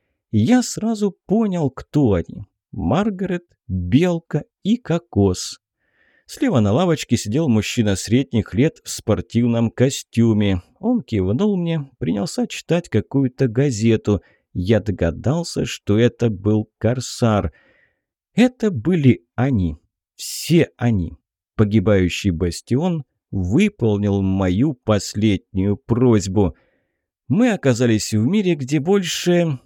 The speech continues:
Или ещё не было никакой системы, в мире,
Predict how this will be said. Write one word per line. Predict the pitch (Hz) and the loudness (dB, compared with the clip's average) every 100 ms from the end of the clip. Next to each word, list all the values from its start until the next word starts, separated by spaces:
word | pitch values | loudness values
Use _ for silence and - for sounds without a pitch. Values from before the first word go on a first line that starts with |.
| _ _ _ _ - | _ _ _ _ -4
Или | 269 101 | -2 0
ещё | 92 175 - - 226 | 0 -2 -4 -6 -4
не | 233 104 185 | -2 -2 -4
было | 208 143 127 | -2 -4 -2
никакой | 131 117 - - 143 131 | -2 0 -2 -2 -2 0
системы, | - - 135 - - 127 117 110 | -2 -2 -4 -6 -2 0 2 2
в | 98 104 | 0 -2
мире, | 185 202 127 | -4 0 0